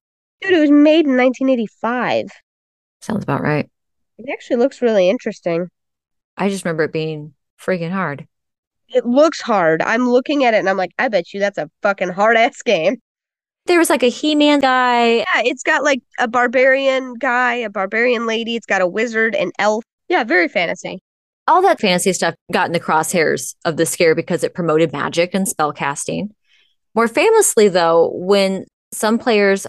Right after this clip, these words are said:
Speaker 2: of D and D took their lives, there were two separate cases, but the parents of the kids and or those who were close to them claimed that the game had warped their brains and it made them suicidal. And so there were big suits and big outcry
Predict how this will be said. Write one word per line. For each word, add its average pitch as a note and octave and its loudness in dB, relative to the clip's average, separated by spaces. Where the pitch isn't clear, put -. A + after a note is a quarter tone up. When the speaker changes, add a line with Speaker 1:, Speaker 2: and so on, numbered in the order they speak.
Speaker 2:
of D#3+ 0
D F3 -2
and E3 -4
D D#3 -8
took - -2
their D3 -4
lives, - -4
there F#3 2
were F3+ 4
two C#4 0
separate - -2
cases, F3 -2
but E3 -4
the - -4
parents G#3+ 0
of E3 -14
the E3+ -2
kids E3 0
and D#3+ -4
or D#3 0
those D3 -2
who D#3+ -4
were D3+ -2
close G3+ 0
to F3 -6
them D3 -6
claimed F3+ 0
that E3+ 0
the E3 -2
game D#3+ -2
had D3 -4
warped E3 -2
their E3 -2
brains D#3 -6
and C3+ -10
it C3+ -8
made D3+ -2
them D#3+ 0
suicidal. - -6
And E3 -2
so F3+ -2
there E3+ 2
were E3+ 4
big F3 0
suits - -6
and D3+ -6
big D#3 0
outcry E3 -4